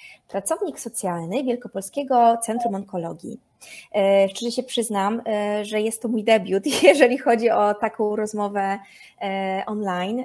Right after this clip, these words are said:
ale bardzo się cieszę i dziękuję, panie Arku, że pan mnie w pewien sposób zmotywował, aby taką, e, rozmowę, e, wreszcie zrobić, bo już szczerze się przyznam, myślałam o tym od jakiegoś czasu, ale gdzieś tam się wahałam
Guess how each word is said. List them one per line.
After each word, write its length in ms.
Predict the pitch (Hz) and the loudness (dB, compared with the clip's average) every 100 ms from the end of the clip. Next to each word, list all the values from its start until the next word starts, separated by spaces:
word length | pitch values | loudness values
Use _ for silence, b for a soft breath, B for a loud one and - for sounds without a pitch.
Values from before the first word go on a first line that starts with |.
| 254 | -6
ale 180 | - 214 | -6 -2
bardzo 240 | 214 233 233 | 0 0 -2
się 140 | - | -8
cieszę 380 | - 196 - 196 | -8 -8 -6 -6
i 160 | 202 | -6
dziękuję, 340 | 196 214 262 233 | -6 -2 2 2
panie 320 | 202 202 202 | 0 -4 -2
Arku, 280 | 202 - 214 | -2 -2 -6
że 100 | 202 | -4
pan 220 | 202 196 | -4 -4
mnie 180 | 202 202 | -4 -6
w 40 | - | -6
pewien 160 | 208 | -8
sposób 260 | 208 208 196 | -6 -6 -6
zmotywował, 540 | 202 202 330 427 247 | -4 -4 -4 2 4
aby 140 | 196 - | 2 0
taką, 300 | 226 196 190 B B B | -6 -6 -6 B B B
e, 340 | 196 190 190 190 | -2 0 2 0
rozmowę, 500 | 208 208 220 208 202 | -2 0 0 2 4
e, 680 | 196 190 196 196 196 190 | 6 4 2 2 4 2
wreszcie 580 | 185 202 311 - - 214 | 2 4 4 4 0 0
zrobić, 380 | 190 175 202 214 | 0 -2 -4 -6
bo 180 | 214 208 | -2 0
już 140 | 214 | -2
szczerze 320 | - - 220 | -8 -12 -10
się 100 | 220 | -10
przyznam, 400 | 226 220 214 214 214 B B - | -12 -10 -6 -6 -8 B B -10
myślałam 360 | 220 - 220 | -8 -2 -2
o 60 | 214 | -2
tym 100 | 220 | -6
od 80 | 214 | -8
jakiegoś 320 | 214 208 214 | -8 -8 -8
czasu, 280 | 226 226 - | -6 -4 -2
ale 200 | 220 220 | -2 -2
gdzieś 240 | 226 403 | -4 -6
tam 180 | - 277 | -4 -4
się 140 | - | -4
wahałam 680 | 220 240 233 208 185 214 311 | -4 -2 2 4 4 0 -4